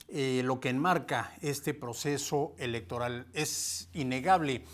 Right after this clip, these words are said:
que este, este proceso que vamos a tener el próximo cinco de junio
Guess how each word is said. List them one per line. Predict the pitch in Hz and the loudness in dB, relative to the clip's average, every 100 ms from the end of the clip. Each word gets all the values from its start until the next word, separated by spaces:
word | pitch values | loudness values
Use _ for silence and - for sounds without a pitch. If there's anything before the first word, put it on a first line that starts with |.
| - - - | -18 -20 -6
que | 147 139 151 | 0 2 2
este, | 156 - 151 135 127 127 - | 0 -2 -2 0 -4 -6 -4
este | 156 151 151 | -4 -2 -4
proceso | 123 127 - 147 151 | -4 -6 -4 -2 -2
que | - | -2
vamos | 127 147 139 | -2 -2 -4
a | 127 | -6
tener | 120 131 151 151 - - - | -6 -2 -2 -4 -10 -20 -16
el | - 117 | -8 -6
próximo | 147 147 143 151 139 123 117 | -2 -4 -2 -2 -2 -2 -4
cinco | - 151 151 156 127 | -4 -2 -2 -2 -4
de | 113 | -2
junio | 165 160 147 139 | 0 0 2 0